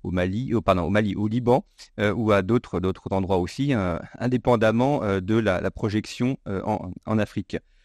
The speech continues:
Alors, vous avez, euh, vous êtes spécialisé ou tu as pris de passion, euh, pour les, les jeux de guerre. Alors, euh, on a probablement, euh, tous, euh, joué, euh, à Risk, à,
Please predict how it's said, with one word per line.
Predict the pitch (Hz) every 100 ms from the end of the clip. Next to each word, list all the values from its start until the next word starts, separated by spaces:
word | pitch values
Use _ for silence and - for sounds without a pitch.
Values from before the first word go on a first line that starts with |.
| _ _ _ _ 139
Alors, | 170 147
vous | 147 175 175
avez, | 165 175 165 147
euh, | 127 120 117 110
vous | 101 78 - 107
êtes | 113 - 107
spécialisé | - - 156 156 160 160 202
ou | 165 120
tu | 143
as | 131
pris | -
de | 196
passion, | 151 135 165 160 127
euh, | 113 110
pour | - 156 131
les, | 110 113 104
les | 113
jeux | 110 147
de | 117 113
guerre. | 110 156 175
Alors, | 120 120 113 113
euh, | 110 _ _
on | 117 123
a | 123 -
probablement, | - 123 123 120 123 131 127 113
euh, |
tous, | 98 143 143 -
euh, | 104 101 80 104
joué, | 98 110 123 131 120
euh, | 101 98 95 87
à | 98
Risk, | 95 117 131 - -
à, | 95 95